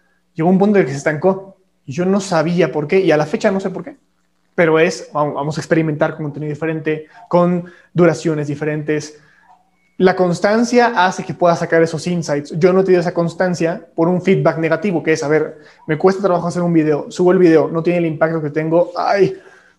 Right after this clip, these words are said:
en Instagram sí tiene el impacto, ¿a qué le dedico más tiempo entonces? Pues mejor a Instagram, sí, pero entonces estoy dejando un canal de comunicación, estoy en ese círculo vicioso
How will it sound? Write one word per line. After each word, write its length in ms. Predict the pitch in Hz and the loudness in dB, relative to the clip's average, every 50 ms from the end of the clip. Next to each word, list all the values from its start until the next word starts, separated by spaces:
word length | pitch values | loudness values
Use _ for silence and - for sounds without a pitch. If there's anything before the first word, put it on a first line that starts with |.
| _ _ _ _ - - | _ _ _ _ -8 -4
en 180 | - 165 151 175 | -4 -2 0 2
Instagram 360 | 190 175 - 190 170 170 165 | 0 2 2 0 0 0 0
sí 80 | 151 156 | -2 -2
tiene 160 | 175 165 156 | -2 -2 0
el 80 | 156 | -2
impacto, 400 | 156 156 151 170 175 - - 143 - | -2 -2 -2 -2 -2 -2 -6 -12 -10
¿a 160 | 151 151 147 | -12 -10 -6
qué 100 | - 175 | -4 -2
le 120 | 185 175 | 0 0
dedico 260 | 165 160 165 165 - 165 | 0 0 -2 -2 -2 -2
más 140 | 170 165 | -2 -2
tiempo 260 | - 180 165 156 160 160 | -2 -2 -2 -2 -2 -2
entonces? 380 | 160 170 175 175 - - - - | -2 0 -2 -2 -2 -6 -8 -8
Pues 100 | 156 151 | -6 -6
mejor 220 | 147 143 165 160 | -2 0 2 2
a 80 | 156 165 | 2 2
Instagram, 420 | 180 175 170 165 156 156 151 151 | -2 -2 -2 -4 -2 -2 -2 -2
sí, 120 | - 190 | 0 0
pero 160 | - 170 165 160 | 0 2 0 0
entonces 180 | 160 175 175 | 0 0 2
estoy 140 | - 185 180 | 4 4 4
dejando 280 | 180 180 180 180 185 185 | 4 4 2 0 0 0
un 60 | 175 | 2
canal 180 | 170 165 165 | 2 2 2
de 80 | 165 165 | 2 0
comunicación, 460 | - 156 156 165 170 190 190 262 247 | -2 -2 -4 -2 -2 0 2 2 2
estoy 200 | 208 - 262 277 | 2 2 2 2
en 80 | 247 262 | 4 4
ese 120 | 240 - | 4 4
círculo 320 | - 240 214 226 226 202 185 | 2 2 2 4 4 4 4
vicioso 520 | 180 175 - 214 196 190 180 190 226 | 4 2 2 2 2 2 2 -2 -2